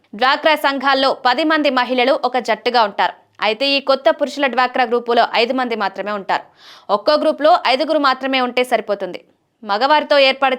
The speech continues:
చేసే ఈ పొదుపు సంఘాలకు డెబ్బై ఐదు వేల నుంచి లక్ష వరకు రుణాలు జారీ చేస్తారు. తీసుకున్న మొత్తాన్ని తిరిగి చెల్లిస్తే తర్వాత రుణ పరిమితిని పెంచి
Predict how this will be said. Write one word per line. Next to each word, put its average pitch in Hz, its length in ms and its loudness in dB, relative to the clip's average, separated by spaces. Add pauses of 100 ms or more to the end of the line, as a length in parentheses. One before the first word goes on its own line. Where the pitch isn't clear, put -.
చేసే 254 220 0
ఈ 247 60 0
పొదుపు 240 300 -4
సంఘాలకు 226 560 -2 (400)
డెబ్బై 247 320 0
ఐదు 294 220 2
వేల 262 200 2
నుంచి 240 320 -6
లక్ష 220 280 -2
వరకు 247 420 0
రుణాలు 240 400 0
జారీ 202 240 0
చేస్తారు. 185 340 -4 (280)
తీసుకున్న 226 380 -4
మొత్తాన్ని 233 480 -2
తిరిగి 247 320 -2
చెల్లిస్తే 233 360 -2 (420)
తర్వాత 311 320 2
రుణ 285 200 2
పరిమితిని 277 440 0
పెంచి 240 340 -4